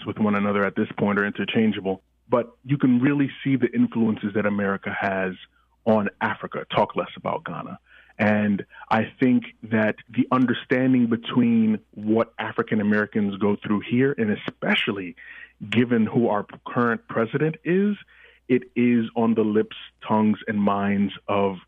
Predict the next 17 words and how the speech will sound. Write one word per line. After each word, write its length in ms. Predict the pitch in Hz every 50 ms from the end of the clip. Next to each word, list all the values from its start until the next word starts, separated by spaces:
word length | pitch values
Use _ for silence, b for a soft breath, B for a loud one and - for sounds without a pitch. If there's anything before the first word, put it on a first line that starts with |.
| _ -
Africans, 560 | 104 101 - - 95 - - 98 95 95 92 -
or 160 | 104 101 95
Ghanaian 420 | 95 104 98 95 101 101 101 95 92
people, 220 | - 95 92 90
I 60 | 92
should 220 | - - 98 90 - -
say, 200 | 98 92 92 92 B B B B B B B
at 140 | - 98 -
this 140 | - 87 - - -
point, 200 | 92 92 - -
which 160 | 104 101 - - - -
is 240 | 113 101 98 95 92 98 95 95
very, 340 | 104 110 110 113 110 104 101
very, 300 | 95 104 98 98 95 95
very 300 | 92 - 92 95 90 -
interesting. 420 | 95 - - - - - 85 95 90
Very 380 | 98 113 113 110 107 104 104